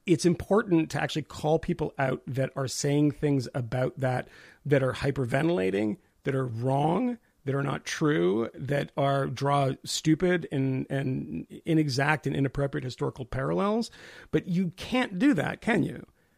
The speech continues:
Because you wanna make sure that everybody knows at all times what you think about it. We all know. We all know what you think about it because you're a normal person and because you're a journalist, right?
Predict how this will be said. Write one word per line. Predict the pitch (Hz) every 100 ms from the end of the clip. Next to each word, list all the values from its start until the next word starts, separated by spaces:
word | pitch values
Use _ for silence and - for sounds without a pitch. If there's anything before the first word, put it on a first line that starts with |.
| -
Because | 156 165 151 135 -
you | 147 139
wanna | 139 165 233
make | 214 180
sure | 185 156
that | 135
everybody | 147 147 147
knows | 135 139 135 123 -
at | 135 139
all | 143 165
times | - 151 147 - 147 - _ _ _
what | 135 -
you | 147
think | 139 180 123
about | 131 135
it. | 165
We | 196
all | 226
know. | 240 233 - -
We | 156
all | 220
know | 214 202
what | 175
you | 131
think | - 127
about | - - -
it | - _ _ _ _
because | 156 175 151 -
you're | 147 160
a |
normal | 160 143 143
person | - 170 - 139 135
and | 143
because | 127 139 131 120 -
you're | 143 147
a |
journalist, | 131 151 139 147 -
right? | 127 143